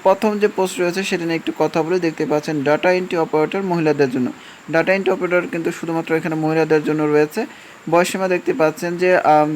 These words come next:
দশ দশ দুই হাজার চব্বিশ খ্রিস্টাব্দ তারিখে প্রার্থীর বয়স আঠারো থেকে তিরিশ বছর হতে হবে এবং প্রবেশের বেতন কাঠামো দেখতে পাচ্ছেন যে আঠারো হাজার তিনশো টাকা থেকে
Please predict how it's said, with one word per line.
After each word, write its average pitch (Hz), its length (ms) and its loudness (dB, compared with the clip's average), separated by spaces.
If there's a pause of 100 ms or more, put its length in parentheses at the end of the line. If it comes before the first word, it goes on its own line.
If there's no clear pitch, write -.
(120)
দশ 165 160 4 (120)
দশ 165 160 4
দুই 160 80 2
হাজার 156 260 2
চব্বিশ 156 280 -2
খ্রিস্টাব্দ 165 320 -4 (100)
তারিখে 147 220 0
প্রার্থীর 151 400 -2
বয়স 160 200 0
আঠারো 147 220 -2
থেকে 151 200 -2
তিরিশ 151 220 -2
বছর 147 300 -2
হতে 165 160 -6
হবে 175 160 2 (420)
এবং 185 240 0
প্রবেশের 190 360 2
বেতন 185 300 0
কাঠামো 170 380 -2 (140)
দেখতে 156 240 -4
পাচ্ছেন 156 300 -2
যে 156 140 0
আঠারো 165 400 0
হাজার 170 200 0 (120)
তিনশো 165 260 -4
টাকা 170 240 -2
থেকে 170 260 -4